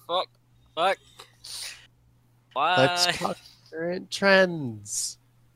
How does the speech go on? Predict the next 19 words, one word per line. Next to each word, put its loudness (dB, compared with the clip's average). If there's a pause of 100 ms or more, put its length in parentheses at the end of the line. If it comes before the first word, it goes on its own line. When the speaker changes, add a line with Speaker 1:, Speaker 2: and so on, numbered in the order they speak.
Speaker 1:
Oh. -8 (160)
Speaker 2:
Speaking 6
Speaker 1:
Um, 6
Speaker 2:
of -6
memes. -2 (1300)
Speaker 1:
wh-, -20 (160)
what's, -10
uh, 0
what -6
else -2
is -12
it? -16
Oh, 10
and 6
the 2
last 8
person's -2
Priscilla. -6 (300)
Priscilla, -6